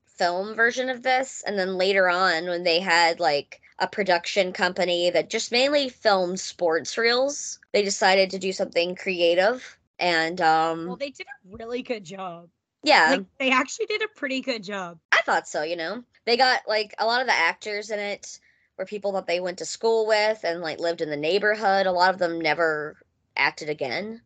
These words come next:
Speaker 1: So that's, like, a lot of people's one and only movie. So that's a fun fact. But I'll do more fun facts when we get on. So we're just gonna do,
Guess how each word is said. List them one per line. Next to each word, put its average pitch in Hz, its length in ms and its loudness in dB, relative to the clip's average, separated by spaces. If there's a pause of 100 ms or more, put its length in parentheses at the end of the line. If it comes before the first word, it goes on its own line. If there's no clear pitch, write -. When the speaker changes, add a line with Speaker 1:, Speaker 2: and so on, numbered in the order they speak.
(200)
Speaker 1:
So 170 300 2
that's, 170 200 2
like, 202 180 2
a 190 40 -2
lot 175 160 4
of 185 60 -4
people's 180 460 -4
one 180 260 0
and 165 100 0
only 165 260 -2
movie. 180 440 -4 (220)
So - 120 -6
that's 170 200 0
a 190 40 -4
fun 160 260 -6
fact. - 480 -2 (120)
But 226 100 6
I'll 254 160 6
do 247 160 2
more 196 220 0
fun 165 200 -8
facts - 400 -6
when 175 120 -8
we 160 100 -8
get 156 140 -4
on. 143 340 -6 (240)
So 175 240 -2
we're 208 100 2
just 208 160 -4
gonna 180 180 0
do, 151 400 0